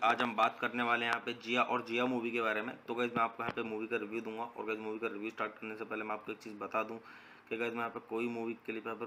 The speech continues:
कोई movie upload नहीं कर पाऊँगा YouTube community guidelines की वजह से। तो गाइस चलिए start करते हैं movie का रिव्यू। और guys मैं आपको बताता हूँ इस movie के बारे में कि guys किसने इस मूवी को direct किया और किसके द्वारा से लिखा गया है,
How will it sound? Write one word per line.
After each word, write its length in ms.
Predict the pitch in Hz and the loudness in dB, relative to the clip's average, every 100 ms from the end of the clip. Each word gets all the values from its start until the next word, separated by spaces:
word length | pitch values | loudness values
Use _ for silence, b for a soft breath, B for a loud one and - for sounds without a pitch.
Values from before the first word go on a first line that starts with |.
| 107 | -2
कोई 180 | 110 | -2
movie 240 | 113 113 113 | 0 0 -2
upload 280 | 107 113 110 | -2 -4 -4
नहीं 280 | 104 117 113 | -6 -6 -4
कर 120 | 113 | -4
पाऊँगा 280 | 110 113 113 | -2 -2 -2
YouTube 340 | 110 110 113 | -2 -4 -6
community 280 | 107 107 110 131 | -4 -6 -4 -2
guidelines 440 | 131 117 104 104 - | 2 2 0 -6 -8
की 140 | 104 | -8
वजह 180 | 101 98 | -4 -6
से। 180 | - 101 - B B B | -6 -10 -12 B B B
तो 80 | - | -4
गाइस 160 | 117 117 | -4 -2
चलिए 200 | 120 117 | -2 -2
start 240 | - 113 | 2 0
करते 260 | - 110 113 | 0 -6 -4
हैं 80 | 117 | -4
movie 200 | 113 113 | -4 -2
का 60 | |
रिव्यू। 220 | 113 110 113 | 0 0 0
और 180 | 110 | 0
guys 180 | 110 113 | 0 0
मैं 60 | 113 | -2
आपको 200 | 110 113 | -4 -6
बताता 360 | 107 101 101 117 | -8 -4 -4 -4
हूँ 80 | 120 | -6
इस 100 | 120 | -4
movie 220 | 117 113 | -4 -4
के 80 | 117 | -2
बारे 240 | 113 113 | 0 0
में 140 | 113 120 | -4 -6
कि 140 | 113 | -4
guys 180 | 113 113 | -4 -4
किसने 260 | 113 107 117 | -10 -10 -10
इस 60 | |
मूवी 160 | 120 110 | -6 -4
को 80 | 117 | -2
direct 340 | 110 104 107 - | 0 0 -2 -4
किया 100 | 110 | -6
और 80 | 110 | -6
किसके 220 | 110 - | -10 -8
द्वारा 180 | 110 110 | -4 -4
से 120 | 110 107 | -2 -6
लिखा 300 | 101 - 117 | -6 0 2
गया 160 | 120 | 4
है, 140 | 120 | 2